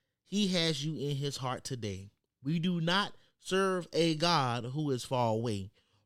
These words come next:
We serve a God who is close at hand.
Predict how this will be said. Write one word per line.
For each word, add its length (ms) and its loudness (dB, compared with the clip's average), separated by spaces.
We 140 2
serve 280 2
a 120 -2
God 580 0
who 140 -6
is 140 -10
close 480 -6
at 200 -2
hand. 400 -8